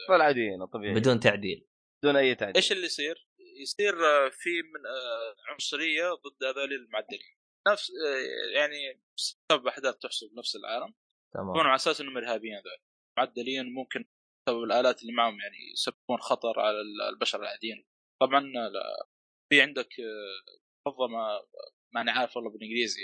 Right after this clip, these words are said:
Speaker 1: اسمها طعب، لكن، آه، منظمة المتنورين الظاهر. إيه اسم المتنورين؟
Speaker 2: Illumination
Speaker 1: هذه
Speaker 2: أو Illuminated.
Speaker 1: آه، آه، بالضبط. <laughs> اللغات.
Speaker 3: إيش اسمها؟
Speaker 1: آه،
Speaker 2: نيشن
Speaker 1: إيه،
Speaker 2: أتوقع.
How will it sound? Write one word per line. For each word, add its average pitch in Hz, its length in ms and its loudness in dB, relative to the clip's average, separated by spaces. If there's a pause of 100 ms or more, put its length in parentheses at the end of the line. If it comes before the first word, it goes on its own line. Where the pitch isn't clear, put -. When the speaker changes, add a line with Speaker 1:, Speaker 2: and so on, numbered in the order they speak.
(160)
Speaker 1:
اسمها - 260 -4
طعب، - 260 -4 (300)
لكن، 123 220 -6
آه، 107 300 -14 (440)
منظمة 127 340 2
المتنورين 120 680 -2
الظاهر. 98 480 0 (240)
إيه 143 60 8
اسم 143 180 2
المتنورين؟ 117 540 -8 (480)
Speaker 2:
Illumination 156 260 4
Speaker 1:
هذه 151 280 8
Speaker 2:
أو 104 160 -8
Illuminated. 113 480 -4 (340)
Speaker 1:
آه، - 20 -2
آه، - 460 -6
بالضبط. 131 380 -6 (200)
<laughs> - 920 -6
اللغات. 113 500 -4 (360)
Speaker 3:
إيش 131 140 6
اسمها؟ 175 320 6
Speaker 1:
آه، - 320 0 (380)
Speaker 2:
نيشن 143 360 2
Speaker 1:
إيه، - 80 6
Speaker 2:
أتوقع. - 340 -6